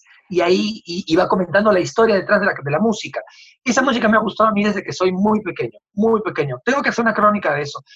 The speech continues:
Yo creo que tiene que ver con que era la música que a mi mamá le gustaba, ¿no? Y le gusta, a mi mamá le gustaba la nueva ola, y luego un momento llegó a mí un, la,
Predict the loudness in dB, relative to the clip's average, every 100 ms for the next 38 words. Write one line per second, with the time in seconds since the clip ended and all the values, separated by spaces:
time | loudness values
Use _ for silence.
0 | _ -2 0 0 -2 -4 0 0 2 0
1 | 2 2 2 0 -2 -2 -4 -2 -2 0
2 | 0 -2 -4 0 2 2 -2 -6 _ _
3 | _ _ -2 0 2 2 4 2 2 -2
4 | -2 -4 -2 0 -2 -2 -2 0 0 0
5 | 0 2 4 4 4 2 -2 -6 _ _
6 | 0 2 2 2 0 -2 0 2 2 0
7 | 0 -2 -2 -6 -14 -12 -6